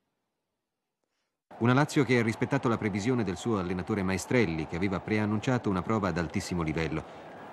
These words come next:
E già al sesto i romani si trovano in vantaggio per un gol messo a segno da Garlaschelli dopo una serie di rimpalli in area juventina in seguito a un cross di Inselvini.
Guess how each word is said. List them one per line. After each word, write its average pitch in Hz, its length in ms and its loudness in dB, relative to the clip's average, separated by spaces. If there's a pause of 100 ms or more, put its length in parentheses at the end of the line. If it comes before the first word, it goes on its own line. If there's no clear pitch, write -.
E 110 120 6
già 117 220 8
al 113 120 6
sesto 160 340 6
i 123 80 10
romani 135 300 8
si 117 140 0
trovano 110 260 4
in 98 80 2
vantaggio 104 500 2
per 110 140 2
un 101 100 2
gol 110 200 4
messo 110 240 2
a - 20 0
segno 104 300 2
da 87 80 0
Garlaschelli 95 760 2
dopo 87 220 0
una 95 80 2
serie 107 300 4
di 85 80 2
rimpalli 92 560 4
in 87 100 2
area 90 300 2
juventina 92 760 2
in 107 140 2
seguito 113 400 2
a 95 40 4
un 95 100 4
cross 87 320 0
di 90 140 2
Inselvini. 85 520 2